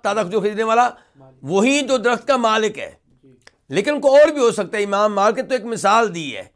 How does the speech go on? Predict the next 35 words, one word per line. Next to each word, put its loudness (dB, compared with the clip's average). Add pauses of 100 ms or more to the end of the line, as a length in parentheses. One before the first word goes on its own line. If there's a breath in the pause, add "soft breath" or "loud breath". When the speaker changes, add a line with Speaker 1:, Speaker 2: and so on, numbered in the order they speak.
(880)
Speaker 1:
ورنہ 0 (320)
یہ 0
بھی -4
ہوتا 2
ہے 0
کئی -4
دفعہ 0 (380)
کہ 0
غریب 2
آدمی، 0 (1200)
اس 0
کو 2
آپ 4
نے 0 (680)
درخت 0
دے 4
دیا، -4 (1400)
اب 2
وہ 6
اتنا 0
غریب 0
آدمی 0
ہے -2 (120)
کہ 0
وہ 2
انتظار 2
نہیں -4
کر -4
سکتا -2
اس -6
پھل 0
کا -4
کہ -12
یہ -6
پکے، -10